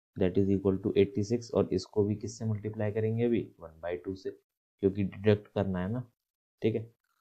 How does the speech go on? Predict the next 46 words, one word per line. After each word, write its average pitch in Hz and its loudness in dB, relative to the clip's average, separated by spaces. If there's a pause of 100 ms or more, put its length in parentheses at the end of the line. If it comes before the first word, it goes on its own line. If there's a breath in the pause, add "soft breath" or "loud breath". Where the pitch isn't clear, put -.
तो 104 4
अब 101 -2
इन 101 0
दोनों 107 0
इक्वेशन 98 -2
को 98 -4
आप 98 -4
सॉल्व 92 -2
करोगे 80 -2 (220)
तो 95 -4
कितना 98 -8
निकल 98 -2
के 98 -4
आएगा 92 -4
हमारा, 95 -6
एक्स 95 -6
और 95 -14
वाई 92 -6
की 95 -6
वैल्यू 98 0 (720)
थ्री 107 4
निकल 82 2
के 73 -6
आएगी, 71 -10
ठीक 120 2
है। 117 -2 (460 soft breath)
अब 104 2
क्वेश्चन 107 2
में 110 4
क्या 104 0
दे 98 4
रखा 92 -6
है 98 -2
वो 92 0
देखते 82 -4
हैं। - -18 (100)
Sum 104 -2
of 113 0 (100)
total 107 4
number 104 0
of 107 0
question, 113 -4
long 98 0
question, 113 -8 (500)
एबीडी, 95 4 (600)
एबी, 107 4